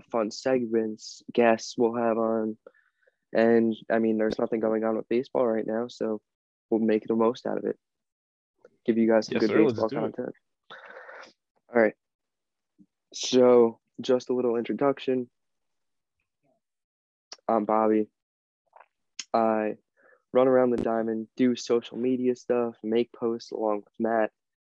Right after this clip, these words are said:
Speaker 1: and try and make as much, like, baseball content as we can. And Matt,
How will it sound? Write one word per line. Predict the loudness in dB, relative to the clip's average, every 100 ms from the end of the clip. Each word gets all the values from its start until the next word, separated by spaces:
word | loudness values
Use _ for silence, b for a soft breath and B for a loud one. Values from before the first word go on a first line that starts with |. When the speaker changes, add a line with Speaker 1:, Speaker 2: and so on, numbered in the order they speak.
| _ _
Speaker 1:
and | 2 4 2 2
try | 0 2
and | 4
make | 2 0 _ -10 -6
as | -6 -6 _ _ _ _ -12
much, | -8 -4 -2 -2 -6 -12 -10
like, | -6 -6 -10 -20 _ _ _ _ 0
baseball | 0 2 -2 0
content | -2 -2 -2 -2 -2 -4 -2
as | -2 -2
we |
can. | -2 0 0 -2 -6
And | -4 -4 -6 _ _ -2
Matt, | 0 2 0